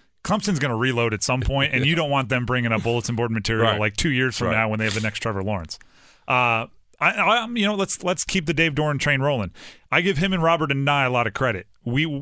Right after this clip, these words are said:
Speaker 1: going into last week, right? We, we had two podcasts last week, uh, that we released going into the Clemson game, and, uh, I think we both at different points said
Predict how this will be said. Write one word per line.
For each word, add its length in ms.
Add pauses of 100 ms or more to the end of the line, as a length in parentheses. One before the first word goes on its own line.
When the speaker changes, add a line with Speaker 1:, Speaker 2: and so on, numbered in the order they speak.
Speaker 1:
going 260
into 160
last 340
week, 240
right? 220
We, 220
we 420 (100)
had 240
two 160
podcasts 540
last 240
week, 280 (360)
uh, 120
that 140
we 80
released 420
going 180
into 140
the 60
Clemson 420
game, 220 (380)
and, 300
uh, 280
I 100
think 180
we 100
both 320
at 220
different 300
points 300
said 440